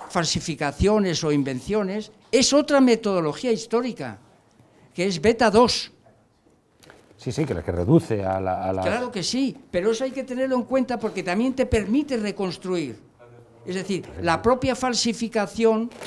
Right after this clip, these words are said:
Speaker 2: No, no,
Speaker 1: de un
Speaker 2: claro.
Speaker 1: dato o, o de un,
Speaker 2: Sí,
Speaker 1: o
Speaker 2: sí,
Speaker 1: de un
Speaker 2: sí, eso
Speaker 1: acontecimiento te permite reconstruir lo
Speaker 2: Hombre,
Speaker 1: que pasó
Speaker 2: claro, o sea, la
Speaker 1: allí.
Speaker 2: falsificación tiene un interés, es un contenido de la,
Speaker 1: Claro,
Speaker 2: de la historia, por
Speaker 1: y además
Speaker 2: supuesto.
Speaker 1: puede,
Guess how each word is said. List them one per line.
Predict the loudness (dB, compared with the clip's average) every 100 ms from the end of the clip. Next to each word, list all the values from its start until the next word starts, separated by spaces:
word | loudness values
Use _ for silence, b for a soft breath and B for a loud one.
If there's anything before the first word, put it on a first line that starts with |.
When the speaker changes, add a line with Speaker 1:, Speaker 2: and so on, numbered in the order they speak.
| 2
Speaker 2:
No, | 6
no, | 8
Speaker 1:
de | 8
un |
Speaker 2:
claro. | 8 8
Speaker 1:
dato | 6 4 4
o, | 4 2 0
o | -2
de | 0
un, | 2 0
Speaker 2:
Sí, | -2
Speaker 1:
o | -2
Speaker 2:
sí, |
Speaker 1:
de | 0
un |
Speaker 2:
sí, | 2
eso | 2
Speaker 1:
acontecimiento | 4 4 2 -2 -2 -2 -2
te | -2
permite | -4 -2 -2 -2
reconstruir | 0 2 0 2 2 4
lo |
Speaker 2:
Hombre, | 6 8
Speaker 1:
que | 10
pasó | 12
Speaker 2:
claro, | 12
o | 12
sea, |
la | 8
Speaker 1:
allí. | 6
Speaker 2:
falsificación | 4 6 6 8
tiene | 6 6
un |
interés, | 8 10 8 6
es | 2 2
un | 2 2 6
contenido | 6 8 8 8
de |
la, | 10
Speaker 1:
Claro, | 8 6
Speaker 2:
de | 4
la |
historia, | 4 8 10 10
por | 8 6
Speaker 1:
y |
además | 6 6 4
Speaker 2:
supuesto. | 2 4 6
Speaker 1:
puede, | 4 0